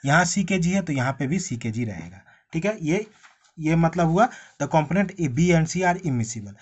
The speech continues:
और दूसरा क्या बोला है, sixty percent of A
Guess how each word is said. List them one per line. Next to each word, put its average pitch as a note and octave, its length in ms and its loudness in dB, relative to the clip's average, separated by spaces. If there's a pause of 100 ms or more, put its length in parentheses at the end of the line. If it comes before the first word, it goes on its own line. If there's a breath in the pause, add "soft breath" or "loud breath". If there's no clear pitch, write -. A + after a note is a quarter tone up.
(360 loud breath)
और C#3+ 80 -2
दूसरा E3+ 360 2
क्या G3 180 6
बोला C3+ 240 2
है, F3 160 2 (260 loud breath)
sixty - 400 2 (100)
percent G#3 340 4
of F#3+ 160 4 (140)
A F3+ 100 6